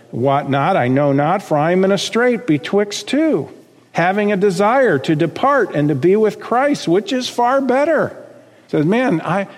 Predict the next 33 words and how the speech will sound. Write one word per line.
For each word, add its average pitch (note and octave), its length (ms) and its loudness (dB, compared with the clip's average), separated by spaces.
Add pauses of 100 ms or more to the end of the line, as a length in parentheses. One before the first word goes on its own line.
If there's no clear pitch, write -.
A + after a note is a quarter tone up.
(220)
I G3 260 0
feel B3 220 0
like A3 200 0
I'm G3 140 0
being G3+ 200 0
pulled A3+ 320 -2
two A3+ 160 0
ways. G#3+ 400 2
I E3 120 2
wanna, F#3 420 0
I F#3+ 140 0
wanna B3+ 260 2
go G3+ 200 2
be A3 220 2
with A3+ 140 0
the G#3 100 2
Lord. A#3+ 300 2
I F#3 80 2
wanna A3 220 0
see C4+ 260 0
him. B3+ 140 2
I F#3 60 2
wanna G#3+ 220 0
go G#3 160 0
to G3+ 80 2
heaven. A3+ 360 0
Yet A3 240 2
at C#4+ 120 -2
the G3+ 80 -2
same A#3 360 -2
time, C#4+ 440 -2
I D4 120 0
understand A#3+ 760 0